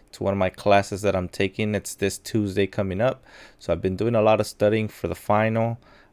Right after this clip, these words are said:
Uh, this is a, this class that I'm taking, it's only eight weeks, so it's not a full semester course. It's one of them, like, fast track classes. So it's been a lot of work kinda just crammed together.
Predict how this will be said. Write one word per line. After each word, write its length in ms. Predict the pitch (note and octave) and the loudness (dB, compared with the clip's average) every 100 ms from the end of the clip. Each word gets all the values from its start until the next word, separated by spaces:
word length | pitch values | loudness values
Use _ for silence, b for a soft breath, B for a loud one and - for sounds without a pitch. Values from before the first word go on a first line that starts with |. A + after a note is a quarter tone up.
| _ - | _ -2
Uh, 220 | F#2 F#2+ | 0 2
this 240 | G#2 - | -2 -4
is 160 | A2+ G#2+ | -4 4
a, 340 | G2 G2 F#2 - - _ _ _ - | 6 6 6 0 -20 _ _ _ -4
this 160 | A#2 | -4
class 240 | - B2+ B2 | 2 2 2
that 100 | G2+ | -2
I'm 80 | |
taking, 320 | G2 C3+ B2+ F#2+ | -2 -2 0 -2
it's 160 | F#2+ | -2
only 220 | A2 G2+ G2 | -2 0 2
eight 180 | G2+ - | 0 -2
weeks, 380 | F#2+ F#2 - - | -2 -2 -6 -8
so 140 | F2 | -6
it's 140 | F2+ | -2
not 140 | G#2+ G#2 | 2 4
a 60 | F#2 | 2
full 680 | - G2+ F#2+ F#2+ F#2 F#2 B B B B B - | -2 0 2 4 2 -2 B B B B B -20
semester 640 | - - F#2 F#2+ - - | -10 -4 0 -2 -2 -6
course. 400 | A2+ - A2+ A#2+ | -6 -2 0 0
It's 160 | A2+ F#2+ | -2 -4
one 140 | G2 | -2
of 80 | G2 | 0
them, 220 | G2 F#2+ | 0 -2
like, 180 | F2+ F2 | -4 -8
fast 420 | - G2 F#2 - | -2 2 4 2
track 300 | - A2 G2 | -2 0 0
classes. 640 | - B2 A2 - C3 - - b b b b | 0 0 0 -4 -8 -8 -16 b b b b
So 600 | - - F#2+ F#2 F2+ D#2+ - | -20 -4 2 2 2 0 -2
it's 160 | F#2 | -6
been 180 | - B2 | 0 2
a 60 | A#2 | 6
lot 240 | G2 G#2+ | 8 8
of 100 | G#2+ | 8
work 380 | F#2 G2+ G#2 - | 6 4 4 0
kinda 240 | - F#2+ | -2 -2
just 240 | F#2 G2 - | -2 -6 -8
crammed 480 | - A2+ A2 G#2+ - | 2 6 6 4 -2
together. 680 | G2 G2+ G2+ G2+ F#2 F2 | -4 2 2 2 0 -2